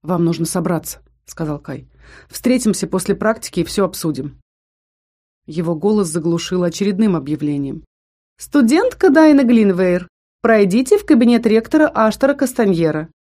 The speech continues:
Студентка Леси Пайер, пройдите в лекарскую для обследования вашего состояния».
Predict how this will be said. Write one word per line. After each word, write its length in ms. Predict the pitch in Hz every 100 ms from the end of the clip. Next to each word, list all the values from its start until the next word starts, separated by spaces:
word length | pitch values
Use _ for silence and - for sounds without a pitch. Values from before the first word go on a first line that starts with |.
| _ _ _
Студентка 600 | - 214 190 220 220 262
Леси 300 | 254 254 285
Пайер, 520 | 285 302 302 311 302 - - _
пройдите 520 | 220 214 208 254 294
в 40 | 285
лекарскую 640 | 311 349 247 - - 202
для 180 | 190 185
обследования 720 | 185 - 208 208 240 302 311
вашего 360 | 214 196 226 220
состояния». 840 | 233 220 220 185 160 151 151 151